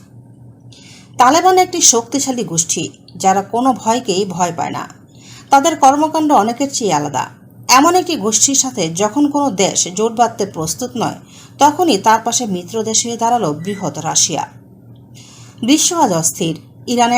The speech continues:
আক্রমণের পর মুসলিম সমাজ যেন থমথম হয়ে গিয়েছে, যেন ঝড় ওঠার আগে যেমনটা হয়।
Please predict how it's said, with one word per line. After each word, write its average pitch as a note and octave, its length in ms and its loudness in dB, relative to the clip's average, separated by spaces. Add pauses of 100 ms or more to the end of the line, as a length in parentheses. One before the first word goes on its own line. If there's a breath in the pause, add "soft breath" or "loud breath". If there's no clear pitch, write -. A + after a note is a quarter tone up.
আক্রমণের A#3+ 560 -2
পর D#3 260 0
মুসলিম A3 400 -2
সমাজ C#4+ 340 0
যেন A#3+ 220 -4
থমথম A3+ 560 -4
হয়ে D#3+ 220 -4
গিয়েছে, D3 320 -4 (460 loud breath)
যেন C4 220 6 (320)
ঝড় F3 320 -2
ওঠার C4 240 0
আগে G#3 240 -2
যেমনটা D#3+ 460 -4
হয়। - 260 -10